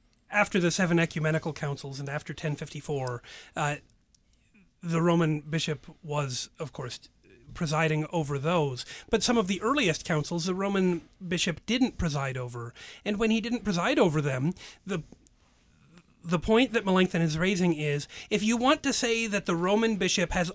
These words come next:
always had the superior place, if this goes all the way back to Saint Peter and has continued in a line, then you would assume that he was presiding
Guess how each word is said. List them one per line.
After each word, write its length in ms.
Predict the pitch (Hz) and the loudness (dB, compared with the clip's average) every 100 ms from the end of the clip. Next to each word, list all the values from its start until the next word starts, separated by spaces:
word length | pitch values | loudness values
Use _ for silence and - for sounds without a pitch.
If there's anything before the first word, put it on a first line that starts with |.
| - | 0
always 540 | 208 247 247 247 226 | 4 4 4 2 0
had 320 | - 196 214 | -2 -2 -2
the 100 | 202 | -4
superior 640 | - 180 - 196 185 170 | -6 -8 -8 -4 0 0
place, 500 | 143 165 143 113 - - - - | -2 -4 -4 -4 -10 -10 -12 -6
if 120 | 202 185 | -4 2
this 200 | 226 220 | 2 4
goes 240 | 254 220 | 2 2
all 320 | 214 196 247 | 4 6 8
the 80 | 277 | 6
way 140 | 277 | 2
back 220 | 254 240 247 | 4 2 2
to 80 | 233 | 0
Saint 260 | 226 208 | 0 0
Peter 440 | - 220 208 208 196 - - | -2 0 2 2 0 -6 -10
and 160 | 202 180 | -4 0
has 160 | 190 170 | 0 0
continued 540 | 185 165 254 262 262 | -2 0 2 2 2
in 100 | 240 | 2
a 60 | 220 | 4
line, 480 | 202 233 139 113 - _ _ - - - | 4 4 2 -2 -10 _ _ -20 -20 -12
then 460 | 196 214 208 208 196 - _ _ | 2 6 6 6 2 -8 _ _
you 180 | 175 202 | -2 0
would 160 | 208 196 | 2 2
assume 460 | 180 302 349 330 | 0 2 6 6
that 180 | 226 - | 6 0
he 100 | 214 | -2
was 160 | 196 175 | -2 -2
presiding 600 | - 156 170 214 220 | -4 -4 -2 0 0